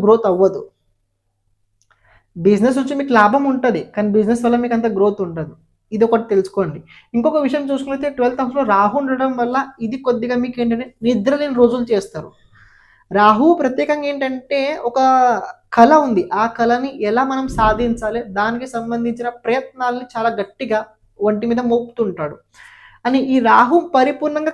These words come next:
కళలు పూర్తి కాలేకపోయినట్లయితే చాలా ఇబ్బందికరంగా పరిస్థితి కూడా ఏర్పడుతుంటాడు. ఎందుకంటే ట్వెల్త్లో లగ్నంలో రాశిలో ఉన్నాడు, అని ట్వెల్త్ హౌస్లో రాహు ఉన్నాడు. ఇది ఆటోమేటిక్‌గా చూసుకుంటే రెండు భావాల బలం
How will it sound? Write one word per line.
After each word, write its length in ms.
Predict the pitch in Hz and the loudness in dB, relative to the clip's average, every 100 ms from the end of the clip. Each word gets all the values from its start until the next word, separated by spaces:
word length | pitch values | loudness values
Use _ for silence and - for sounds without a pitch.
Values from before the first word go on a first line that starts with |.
| - | 0
కళలు 240 | 240 285 285 | 2 2 0
పూర్తి 220 | 277 277 277 | -4 -2 0
కాలేకపోయినట్లయితే 720 | 262 262 269 262 262 240 254 | 0 0 -2 -4 -2 -4 -2
చాలా 140 | 254 247 | 0 0
ఇబ్బందికరంగా 580 | 220 254 262 247 247 254 | 0 -4 -4 -4 -4 -4
పరిస్థితి 320 | 240 226 - 254 | -2 -4 -4 -8
కూడా 120 | 277 254 | -4 -2
ఏర్పడుతుంటాడు. 600 | 233 233 214 208 185 156 160 - - 233 | -2 -4 -8 -10 -12 -16 -18 -20 -14 -8
ఎందుకంటే 300 | 262 285 285 277 | -4 -2 -2 0
ట్వెల్త్లో 400 | 254 277 277 277 254 | 0 0 -2 0 2
లగ్నంలో 460 | 220 226 254 269 240 220 | 2 0 -2 0 2 2
రాశిలో 380 | 220 262 269 254 208 | 0 -2 -2 0 -2
ఉన్నాడు, 300 | 185 151 156 - - - - | -4 -8 -10 -20 -20 -18 -6
అని 160 | 233 277 277 233 | -2 -2 -2 0
ట్వెల్త్ 360 | 226 254 285 240 | 2 2 0 0
హౌస్లో 280 | 254 262 269 196 | 0 0 0 0
రాహు 260 | 196 190 320 | 0 0 0
ఉన్నాడు. 320 | 269 180 156 147 _ _ _ _ | 0 -8 -10 -16 _ _ _ _
ఇది 100 | 226 240 | 4 4
ఆటోమేటిక్‌గా 500 | 233 285 302 311 294 | 4 -2 -2 -4 -4
చూసుకుంటే 320 | 277 269 285 277 | -6 -8 -4 -4
రెండు 160 | 262 269 226 | -2 0 2
భావాల 260 | 226 262 214 | 2 0 0
బలం 200 | 208 262 | 0 0